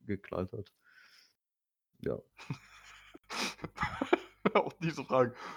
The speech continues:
Speaker 2: „Ja, und doch eine Vergewaltigung.“
Speaker 1: Oh Gott, nee.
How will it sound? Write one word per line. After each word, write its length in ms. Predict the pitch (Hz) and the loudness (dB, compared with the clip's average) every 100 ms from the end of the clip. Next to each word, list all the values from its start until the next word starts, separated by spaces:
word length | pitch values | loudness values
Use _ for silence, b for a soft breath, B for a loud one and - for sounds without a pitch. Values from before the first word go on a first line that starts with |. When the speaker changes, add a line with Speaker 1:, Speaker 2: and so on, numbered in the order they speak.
| B B - | B B 8
Speaker 2:
„Ja, 60 | |
und 140 | 127 139 | 8 10
doch 60 | |
eine 180 | 147 131 | 8 10
Vergewaltigung.“ 920 | 113 107 120 98 196 170 110 101 101 - - B B B B - _ - - | 12 12 10 8 8 6 2 0 0 -4 -12 B B B B -20 _ -2 -2
Speaker 1:
Oh 100 | - | -10
Gott, 320 | - - _ | -10 -20 _
nee. 220 | - - | 0 4